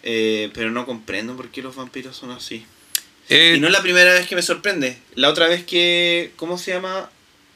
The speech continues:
Speaker 2: ¿Qué cosa?
Speaker 1: El, el, el anime
Speaker 2: Cuente.
Speaker 1: de Alucard.
Speaker 2: Ah, Hellsing.
Speaker 1: Ya, Hellsing, lo
Speaker 2: No,
Speaker 1: mismo.
Speaker 2: espera, no, espera. Alucard.
Speaker 1: Sí,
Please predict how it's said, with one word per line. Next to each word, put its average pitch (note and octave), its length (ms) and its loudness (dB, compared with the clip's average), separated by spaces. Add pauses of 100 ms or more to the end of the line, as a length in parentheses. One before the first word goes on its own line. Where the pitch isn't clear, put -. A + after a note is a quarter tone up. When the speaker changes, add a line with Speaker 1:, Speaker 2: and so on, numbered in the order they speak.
(120)
Speaker 2:
¿Qué B2 120 -4
cosa? - 260 0
Speaker 1:
El, C#3 220 -2
el, C3+ 340 -2 (100)
el C3+ 160 -6
anime C3 260 -2
Speaker 2:
Cuente. D3+ 180 2
Speaker 1:
de C#3 60 -2
Alucard. E3+ 480 -2 (600)
Speaker 2:
Ah, A3+ 260 6
Hellsing. - 440 0 (320)
Speaker 1:
Ya, A2 120 0 (140)
Hellsing, F#3+ 480 0
lo D3 60 2
Speaker 2:
No, C#3+ 60 2
Speaker 1:
mismo. A3 160 6
Speaker 2:
espera, F3+ 340 4
no, E3 140 4
espera. C#3 440 2
Alucard. D#3 600 2 (600)
Speaker 1:
Sí, F4+ 160 0